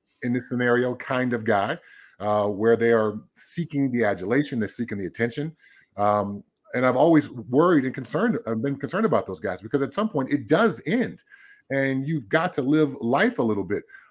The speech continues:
I went to a C U game and Doctor J was a, a, a visitor on the sideline for Coach Prime. That did all his, you know, waving on the sideline and all that. He went up into the athletic director's booth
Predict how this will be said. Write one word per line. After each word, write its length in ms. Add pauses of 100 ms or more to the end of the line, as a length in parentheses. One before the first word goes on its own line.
(120)
I 80
went 160
to 100
a 60
C 180
U 180
game 400
and 120
Doctor 320
J 340
was 440 (280)
a, 60 (240)
a, 120 (180)
a 40
visitor 540 (100)
on 140
the 60
sideline 440
for 100
Coach 240
Prime. 260 (1400)
That 400 (300)
did 120
all 160
his, 160 (160)
you 100
know, 120
waving 380
on 120
the 60
sideline 500
and 100
all 140
that. 260 (360)
He 120
went 160
up 140
into 160
the 120
athletic 420
director's 320
booth 320